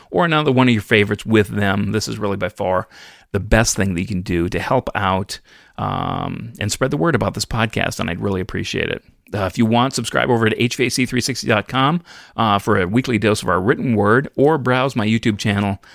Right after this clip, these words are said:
Um, right now, it just basically has the, uh, um, the, uh, shows, <laughs> the, the podcast episodes, but I'm hoping in, in the future, um, that I'm gonna add some other material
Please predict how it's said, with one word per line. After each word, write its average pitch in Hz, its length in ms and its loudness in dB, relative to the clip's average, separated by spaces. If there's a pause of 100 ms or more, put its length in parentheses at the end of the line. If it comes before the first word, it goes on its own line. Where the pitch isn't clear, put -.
(260)
Um, 98 480 -4
right 104 200 2
now, 98 180 -2
it 95 80 -4
just - 180 -6
basically 95 380 -2
has 95 280 -2
the, 87 260 -2
uh, 87 120 -6 (360)
um, 50 460 -4 (200)
the, 85 440 -6
uh, 50 280 -8 (520)
shows, 101 580 2 (140)
<laughs> - 140 -20
the, 135 120 2 (760)
the 98 480 2
podcast 117 440 2
episodes, 101 520 2 (220)
but 110 300 4 (200)
I'm 107 140 0
hoping 113 240 4
in, 101 200 2
in 104 160 2
the 98 60 0
future, 101 460 0 (380)
um, 98 400 -2
that 101 160 0
I'm 95 60 0
gonna 95 200 -2
add 98 300 0
some 95 420 0
other 101 220 -2
material 92 720 -2